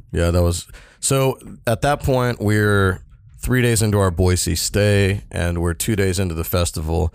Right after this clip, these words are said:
Where, where's your head at, uh, at the end of the day Thursday? How are you feeling, if you can recall? Like, where, where were you at? I can tell you, like, for me, I was, like, pretty confident with the direction that the doc was going in.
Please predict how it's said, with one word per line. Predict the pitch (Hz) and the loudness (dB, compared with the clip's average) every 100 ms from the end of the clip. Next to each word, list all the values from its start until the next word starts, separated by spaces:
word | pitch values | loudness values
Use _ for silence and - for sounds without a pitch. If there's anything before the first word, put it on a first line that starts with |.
| - _ _ _ - | -10 _ _ _ -2
Where, | 101 110 | 0 0
where's | 90 110 113 | 2 0 2
your | 101 | 0
head | 104 104 | 2 2
at, | 95 87 | 2 0
uh, | - 87 - | -2 -4 -4
at | - | -2
the | 92 | -2
end | 90 | 0
of | 85 | -2
the | 80 | -2
day | 85 82 | -2 -2
Thursday? | - 85 82 80 67 | 0 0 0 -2 -4
How | 85 92 | 0 2
are | 92 | 2
you | 90 85 | 2 -2
feeling, | - - 87 82 82 82 90 - | -4 -2 0 0 -2 -4 -8 -14
if | - | -8
you | 85 | -6
can | - 80 80 | -4 -6 -8
recall? | 90 80 95 80 82 82 | -8 -2 0 0 -2 -4
Like, | 80 80 | -6 -2
where, | 87 85 82 | 0 0 0
where | 87 87 | 0 0
were | 85 | 0
you | 85 82 | 0 -2
at? | 73 69 | -2 -2
I | 95 | -2
can | 120 | -2
tell | 110 110 | -2 0
you, | 101 90 | 2 2
like, | 85 - _ _ _ _ | 0 -4 _ _ _ _
for | - 101 | -4 0
me, | 101 120 123 123 _ _ _ _ _ _ _ _ - | 2 2 2 0 _ _ _ _ _ _ _ _ -4
I | 98 107 | 0 2
was, | 113 95 | 2 2
like, | 95 92 85 - _ _ _ _ _ _ _ _ _ - | 0 0 -2 -6 _ _ _ _ _ _ _ _ _ -8
pretty | - 135 | -4 -2
confident | - 95 98 - 110 | -2 -2 -2 -2 -2
with | 101 - | -2 -4
the | |
direction | 82 87 85 - 107 90 | -2 0 0 -2 -2 -2
that | 87 | -2
the | 85 | -4
doc | 76 85 90 | -4 -4 -2
was | 92 | -4
going | 87 98 101 | -2 0 0
in. | 110 113 117 | 0 0 0